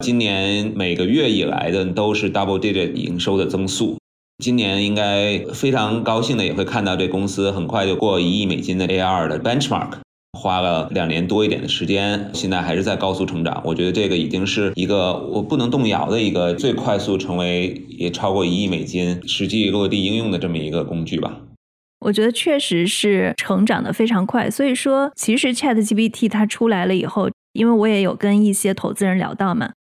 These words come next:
Speaker 2: 他们是观察到Jasper点A I它的数据其实还是在继续增长的，而不是说，哎，大家就不付费了，对吧？
Speaker 1: 嗯，当然，当然。
Speaker 2: 我记得在二零二二年十月份我们聊这家公司的时候，它当时的营收啊，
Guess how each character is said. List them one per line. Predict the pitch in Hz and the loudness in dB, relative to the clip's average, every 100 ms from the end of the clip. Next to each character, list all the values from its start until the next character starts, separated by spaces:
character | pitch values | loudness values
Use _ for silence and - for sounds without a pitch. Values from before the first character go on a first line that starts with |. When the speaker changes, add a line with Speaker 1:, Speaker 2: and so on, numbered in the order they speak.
| _ | _
Speaker 2:
他 | - | 2
们 | 226 | 2
是 | 214 | 4
观 | 226 269 285 | 2 2 2
察 | - 214 | 0 -2
到 | 220 185 170 | 0 0 2
Jasper | 196 208 - 196 | 2 0 0 0
点 | - - | 0 -2
A | 185 | 0
I | 180 180 | 0 0
它 | - - 180 | -2 -2 0
的 | 185 | 0
数 | - 202 | 0 0
据 | 175 170 | 0 -2
其 | - 170 | -4 -4
实 | 196 | -2
还 | 185 | -2
是 | 165 202 | -2 -2
在 | 190 170 - | 0 -4 -4
继 | - | -2
续 | 202 | 0
增 | 190 214 | 2 4
长 | 262 226 - | 4 0 -4
的， | - | -6
而 | - 190 | -2 0
不 | 190 | 2
是 | 196 | 0
说， | 190 180 - - | 0 0 -2 -6
哎， | - - | -12 -4
大 | 170 | 0
家 | 185 | 0
就 | 190 185 - - | 0 -2 -6 -4
不 | 170 | -4
付 | 185 185 | 0 -2
费 | 196 85 | 0 -2
了， | - - | -4 -4
对 | 180 | -4
吧？ | 101 90 - _ _ - | -2 -6 -8 _ _ -4
Speaker 1:
嗯， | 107 92 - | -2 -2 -4
当 | 101 98 | -2 0
然， | 85 82 | -2 -2
当 | - | -4
然。 | - - - | -4 -8 -2
Speaker 2:
我 | 214 | 0
记 | 339 | 2
得 | |
在 | 339 233 208 | 0 2 0
二 | - | 2
零 | 220 208 | 2 2
二 | 226 | 2
二 | 220 | 4
年 | 208 190 | 4 2
十 | 208 185 | 2 2
月 | 202 | 2
份 | 214 226 | 2 2
我 | 196 | 2
们 | 175 | 2
聊 | 170 170 | 0 0
这 | 226 | 2
家 | 214 | 2
公 | 214 214 | 2 2
司 | 220 214 | 2 0
的 | |
时 | 202 185 | 0 0
候， | 190 | -2
它 | 180 208 | 0 0
当 | 240 254 | 2 2
时 | 208 | 2
的 | 190 | 0
营 | 170 165 | 2 0
收 | 175 220 | 0 2
啊， | 214 202 | 2 2